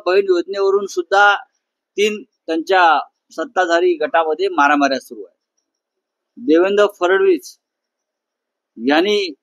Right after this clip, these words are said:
सगळ्या लाडक्या बहिणींचा डेटा घेऊन ज्यांना पैसे मिळत आहेत त्यांना एक व्यक्तिगत पत्र पाठवलंय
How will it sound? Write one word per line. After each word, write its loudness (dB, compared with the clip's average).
सगळ्या 2
लाडक्या 2
बहिणींचा -4
डेटा -2
घेऊन -4
ज्यांना -4
पैसे 0
मिळत -2
आहेत -8
त्यांना -4
एक -4
व्यक्तिगत -2
पत्र -2
पाठवलंय -2